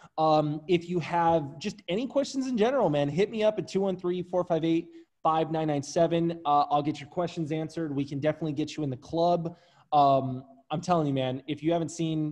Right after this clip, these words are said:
by today's webinar how much fun we have and how much we're a family and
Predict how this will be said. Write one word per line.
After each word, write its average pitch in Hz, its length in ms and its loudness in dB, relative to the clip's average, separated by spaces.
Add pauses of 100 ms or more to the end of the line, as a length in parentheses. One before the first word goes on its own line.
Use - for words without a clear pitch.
by 143 160 0
today's 143 320 -2
webinar 135 340 -2
how 131 80 -4
much 139 200 -6
fun 143 200 -2
we 131 120 -2
have 127 200 -2
and 120 100 -4
how 123 100 -6
much 139 180 -6
we're 135 100 -2
a 120 40 -6
family 135 480 -4
and 117 140 -8